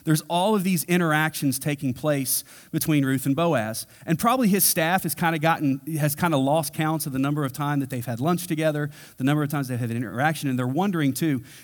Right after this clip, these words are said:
"This guy's a landowner, he owns a lot of fields. Why is he here at this field, like, every day? He's at this field more than he's ever been at any other harvest season, uh, that we can even think of."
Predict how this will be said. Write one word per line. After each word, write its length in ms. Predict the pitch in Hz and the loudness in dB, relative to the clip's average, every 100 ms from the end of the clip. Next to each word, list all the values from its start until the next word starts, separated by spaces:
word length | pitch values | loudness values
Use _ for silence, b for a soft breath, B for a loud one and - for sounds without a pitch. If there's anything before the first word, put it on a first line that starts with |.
| - | -2
"This 160 | 202 | 0
guy's 240 | - 190 160 | 2 2 2
a 60 | |
landowner, 500 | 147 165 185 190 196 | 2 2 2 2 2
he 180 | 180 160 | 2 2
owns 200 | 170 180 | 2 2
a 40 | 147 | 2
lot 200 | 147 165 | 2 0
of 80 | |
fields. 320 | - 170 185 131 | 0 -2 -2 -2
Why 240 | 139 165 | 0 2
is 140 | 175 | 0
he 80 | 180 | 0
here 200 | 151 170 | 0 0
at 140 | 131 - | 0 -2
this 200 | 160 - | -2 0
field, 280 | 160 165 | -2 0
like, 160 | 135 117 - | -2 -2 -2
every 260 | 147 160 | 0 0
day? 300 | 135 147 170 B B - | 0 -2 -4 B B 0
He's 180 | 180 165 | 2 2
at 120 | 135 | 0
this 180 | 170 - | -2 0
field 260 | 165 160 | 0 2
more 160 | 156 165 | 2 2
than 120 | 143 | 0
he's 180 | 147 120 | 0 0
ever 240 | 135 151 147 | 0 0 0
been 240 | 139 160 | 0 0
at 80 | 131 | 0
any 220 | 156 151 | 0 0
other 160 | 151 135 | 0 -2
harvest 380 | 143 147 135 | -2 -4 -4
season, 400 | - 151 151 143 B B - | -4 -4 -4 -6 B B -4
uh, 220 | 127 123 | 0 0
that 160 | 123 139 | 0 0
we 100 | 147 | 0
can 140 | 139 | 0
even 180 | 139 120 | -2 -2
think 240 | - 156 | -2 -4
of." 300 | 143 - - | -6 -10 -12